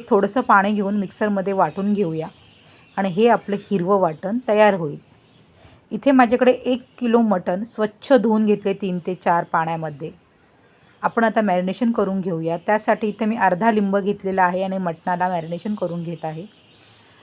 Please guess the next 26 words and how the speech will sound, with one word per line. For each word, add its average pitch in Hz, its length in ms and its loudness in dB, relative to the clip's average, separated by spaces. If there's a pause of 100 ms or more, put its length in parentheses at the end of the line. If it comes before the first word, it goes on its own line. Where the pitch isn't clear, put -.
(180)
आणि 196 240 -2 (100)
त्यामध्ये 214 540 2 (100)
तयार 196 440 2
केलेलं 180 340 -2
जे 170 160 -6
हिरवं 180 400 -4
वाटण 196 400 2
आहे 175 280 -4 (280)
ते 226 120 4
मटणाला 180 540 -2 (600)
आपण 180 260 -8 (480)
टाकून 190 360 2
घेऊया. 151 260 -8 (120)
तुम्हाला 208 300 0
जर 214 160 -2 (100)
तिखटाचं 208 440 0
प्रमाण 202 400 0
जास्त 180 340 -4
हवं 196 300 2
असेल 180 260 -4
तर 208 40 -2
तुम्ही 202 260 -4
याच्यामध्ये 196 440 -4
हिरव्या 190 360 0
मिरचीचा 190 460 -4
वापर 180 320 -2